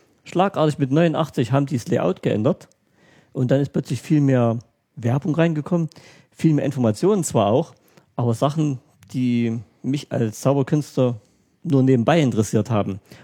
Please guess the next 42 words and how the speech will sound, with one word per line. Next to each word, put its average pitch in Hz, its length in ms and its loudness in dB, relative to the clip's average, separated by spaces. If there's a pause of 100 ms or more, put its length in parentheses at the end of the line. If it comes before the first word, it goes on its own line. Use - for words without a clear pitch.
was 117 160 -4
zum 113 140 -2
Beispiel 113 300 -2
der 107 120 -2
in 107 80 0
Amerika 117 440 -2
irgendwo 117 340 -2
ein 113 100 0
Zauberkünstler 117 540 -2
für - 160 0
ein, 110 120 -2 (440)
für - 100 -2
ein 123 60 -2
Event 131 320 2
gemacht 120 320 2
hat 104 80 -2
oder 117 100 -2
so, 113 220 -2 (480)
hat 165 160 -8
mich 131 160 -2
nicht 135 100 2
interessiert. 127 380 0 (280)
Die - 80 -10
alte 165 200 -2
Zau-, 151 300 0 (480)
Zauberzeitschrift, 131 720 0
da 117 80 2
waren 143 160 2
eben 120 240 0 (640)
achtzig 165 360 -4
Prozent 147 480 -2
wirklich, 143 520 -2
ähm, 123 420 2 (640)
Tricks - 320 -6
drin, 110 240 0
die 98 120 -2
erklärt - 420 -2
wurden, 120 300 -4 (640)
die 147 180 -4
mir 131 160 4
geholfen 143 380 4
haben. 92 220 0